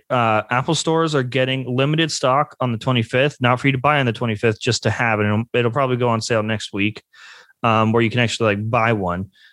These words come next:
Um, but especially on the website, like, if you want one of those mini, uh, the, the smaller one will be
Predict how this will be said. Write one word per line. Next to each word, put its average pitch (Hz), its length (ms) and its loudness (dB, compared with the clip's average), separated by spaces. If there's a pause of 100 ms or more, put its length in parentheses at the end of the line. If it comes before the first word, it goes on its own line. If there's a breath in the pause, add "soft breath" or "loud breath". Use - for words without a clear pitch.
(160 soft breath)
Um, 113 220 4
but 117 80 2
especially 147 400 0
on 139 60 0
the 131 80 2
website, 123 420 0
like, 104 200 0
if 107 120 -4
you 139 140 2
want 135 320 0
one 139 140 0
of 135 60 2
those 127 160 2
mini, 131 520 0
uh, 110 200 -4
the, 143 300 0
the 143 120 2
smaller 226 360 0
one 226 320 0
will 156 200 0
be 135 420 0